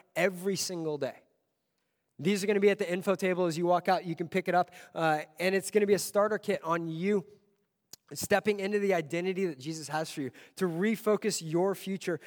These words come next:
not on who we have cursed ourselves to be, but in who Jesus declares that we are through the book that God wrote. And the last thing is we reach out and we help others. We refocus on our future and we reach out and help others. How does this change the way I think?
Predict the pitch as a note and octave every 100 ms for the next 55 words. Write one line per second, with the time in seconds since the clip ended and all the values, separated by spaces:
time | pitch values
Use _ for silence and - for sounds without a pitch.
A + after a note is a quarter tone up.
0 | - E3 F#3 G3+ A3 G#3 F3+ G#3+ F#3 G3+
1 | G#3+ - - G#3 A3 F3+ - F3+ D#3 D#3
2 | F#3+ G#3 - - F3+ F3+ E3 F#3 C#3 F3+
3 | G3 F#3 - E3 - A#2 F3+ F#3 G3 D#3
4 | F3 E3 D3 D3+ D3+ D#3+ C3+ - _ -
5 | F#3+ E3+ D3+ C3+ E3+ - E3+ D#3 D#3+ C#3+
6 | B2+ C3 B2+ - _ _ _ _ _ _
7 | _ _ _ _ _ _ _ _ _ _
8 | _ _ _ _ _ _ _ _ E3 D#3+
9 | F3 F#3+ - F3 D#3 D#3 D#3 D3+ F#3 -
10 | F3 D3+ C#3+ C#3 D3 C3 B2 A2+ - -
11 | _ _ _ _ _ _ _ _ _ _
12 | _ _ _ _ _ _ _ _ _ _
13 | C#3+ D3 E3+ F3 F3 E3+ F3+ F3+ D#3+ D#3
14 | E3+ D#3+ F3 D#3 D3 C3+ D#3 F3 D#3+ D3
15 | D3 D3 D3+ C#3+ D3 A3+ C#4 F3+ A3+ -
16 | - F3 D3+ D3+ C#3+ B2+ - G#2+ -